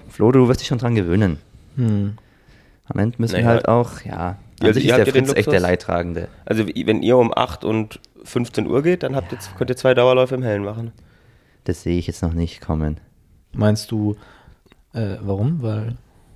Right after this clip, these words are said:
Speaker 3: Dass ihr um acht Uhr geht?
Speaker 1: Du denkst, wir gehen um acht Uhr und um fünfzehn Uhr laufen?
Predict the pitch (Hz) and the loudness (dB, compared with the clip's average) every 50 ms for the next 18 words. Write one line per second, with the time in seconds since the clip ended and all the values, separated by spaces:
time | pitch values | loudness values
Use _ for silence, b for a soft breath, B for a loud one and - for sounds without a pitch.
0 | b b b b - 110 - 101 101 107 110 110 - 113 110 110 110 113 120 - | b b b b -6 -4 -2 -2 -2 0 -2 -2 0 0 0 0 0 -2 -4 -6
1 | - _ _ _ _ _ _ _ _ _ _ _ _ _ - 107 107 104 101 107 | -12 _ _ _ _ _ _ _ _ _ _ _ _ _ -10 -6 -4 -4 -4 -4
2 | 107 - 104 104 104 104 95 - 117 120 - - 113 113 110 - 123 120 117 - | -4 -4 -4 -2 -2 -2 -2 -2 -2 -4 -2 -2 -2 -2 -2 -2 -2 -4 -4 -6
3 | - 110 107 107 107 107 107 - 110 107 | -6 -6 -4 -2 -2 -2 -4 -6 -8 -12